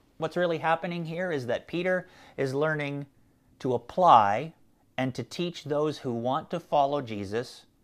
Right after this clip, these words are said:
what he himself learned from the Lord Jesus. And it is, that it is this, it's the privilege of the sons and the daughters of the Most High God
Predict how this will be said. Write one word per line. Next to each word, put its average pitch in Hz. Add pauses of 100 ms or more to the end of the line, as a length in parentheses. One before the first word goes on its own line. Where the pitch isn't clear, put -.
(140)
what 117
he 139
himself 190
learned 107 (960)
from 151
the 123
Lord 95
Jesus. 87 (840)
And 143
it 151
is, - (380)
that 156
it 156
is 135
this, 160
it's 135
the 135
privilege 143 (220)
of 120
the 113
sons 180
and 160
the 151
daughters 135 (260)
of 123
the 120
Most 135
High 143
God 107